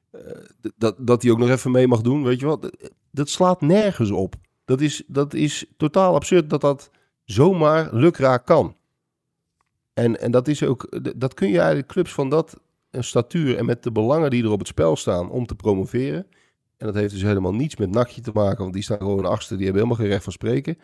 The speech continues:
Of zevende. Het gaat er echt om dat je gewoon, eh, een eerlijke comp-,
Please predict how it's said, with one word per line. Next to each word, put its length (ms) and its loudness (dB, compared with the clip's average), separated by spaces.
Of 120 -16
zevende. 500 -2
Het 120 -18
gaat 180 0
er 80 -6
echt 200 -4
om 160 -2
dat 140 -2
je 120 -6
gewoon, 420 -2
eh, 100 -8
een 120 -2
eerlijke 340 -2
comp-, 240 -6